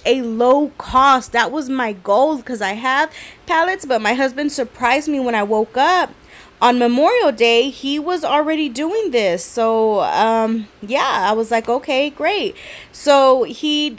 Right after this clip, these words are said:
um, did the two-by-five. He was telling me what his plans were. I was happy. And he just started getting it going, and he did it. It took him one whole day to do it. So I'm very thankful to my husband. Thank you so much. I love you.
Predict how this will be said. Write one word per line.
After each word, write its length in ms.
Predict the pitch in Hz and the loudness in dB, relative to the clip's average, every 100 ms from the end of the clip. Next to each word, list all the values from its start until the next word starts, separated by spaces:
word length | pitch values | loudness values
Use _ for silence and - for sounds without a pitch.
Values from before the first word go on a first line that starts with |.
| - | -4
um, 640 | 240 262 269 233 214 208 | 0 2 2 -2 -6 -8
did 280 | 196 277 247 | -2 0 0
the 80 | 311 | -4
two-by-five. 640 | - 294 262 269 240 247 | -6 -2 0 0 0 0
He 60 | 254 | -2
was 140 | 240 | -6
telling 280 | - 247 247 | -2 -2 -2
me 100 | 269 | -4
what 160 | 254 269 | -4 -4
his 200 | 302 - | -6 -6
plans 360 | 285 247 240 | -2 0 0
were. 200 | 240 240 | -2 0
I 80 | 208 | 2
was 200 | 202 226 | 0 -4
happy. 720 | 233 233 208 208 202 214 226 - - - _ - | -2 0 0 -4 -8 -6 -8 -10 -20 -20 _ -2
And 600 | 214 220 220 220 220 233 | 2 4 4 2 0 -4
he 320 | 214 208 247 | -8 -8 -8
just 220 | 240 254 254 | -6 -6 -2
started 300 | 262 254 269 | 0 0 -2
getting 280 | 262 269 | -4 -4
it 120 | 269 262 | -4 -4
going, 460 | 285 453 285 208 - - | -4 -4 -6 -8 -12 -6
and 240 | 214 226 | -2 -2
he 180 | 247 262 | -2 -4
did 240 | 226 269 269 | -2 -2 -2
it. 120 | 262 | -2
It 140 | 262 | -2
took 200 | 277 294 | -4 -6
him 260 | 294 254 233 | -4 -4 -2
one 180 | 247 269 | -2 -2
whole 220 | 269 254 | -4 -4
day 220 | 220 214 | -4 -6
to 120 | - | -8
do 220 | 202 208 | -8 -6
it. 80 | 196 | -4
So 100 | - | -6
I'm 120 | 214 | -4
very 220 | 233 339 254 | 0 0 0
thankful 320 | 285 277 262 262 | -2 -4 -6 -8
to 120 | 269 | -8
my 160 | 233 | -6
husband. 380 | 247 226 214 254 - - - | -4 -4 -4 -8 -8 -18 -12
Thank 200 | 254 262 | -8 -8
you 80 | 254 | -6
so 280 | 247 277 233 | -6 -4 -4
much. 400 | 247 254 359 - | -2 -2 -4 -6
I 180 | - 233 | -2 0
love 340 | 226 226 214 226 | 0 0 0 -2
you. 260 | 294 349 | -4 -4